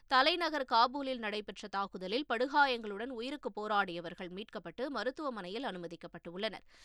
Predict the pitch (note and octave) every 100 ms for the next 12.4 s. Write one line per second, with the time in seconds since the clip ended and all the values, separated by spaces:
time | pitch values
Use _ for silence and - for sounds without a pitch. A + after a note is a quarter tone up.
0 | - C4 C4 B3 A#3 C4+ E4 E4 C4+ C4
1 | C#4+ C4 B3+ A#3 A#3 G#3 G#3 G3+ F#3 G3
2 | A3 G#3 F#3 F3 F#3 A3 B3+ A3+ D4 D4
3 | C4+ A#3+ A3 G3+ F3+ G#3 A#3+ G#3+ G3+ F3
4 | F#3 E3+ G3+ C4+ C4 G#3+ C4 C4 A3+ G#3+
5 | G3+ G#3+ G3+ F3+ E3+ E3 - F4+ - -
6 | - - F#4 F#4+ C#4+ D4 C#4+ C#4 C4+ A#3+
7 | A3+ G#3+ G3+ F#3+ F#3 G#3 E4+ - - _
8 | _ - C#4 F4 E4+ E4+ - D4+ A#3 A#3+
9 | B3 G3 F3+ F#3+ F#3 G3+ F3 F#3 - A3+
10 | B3 C4+ A#3 A3 G3+ A3 A3 G3 F#3+ F#3+
11 | F3+ G3 G3 C#4+ - F#3+ - F3+ E3 F#3+
12 | - F3+ G3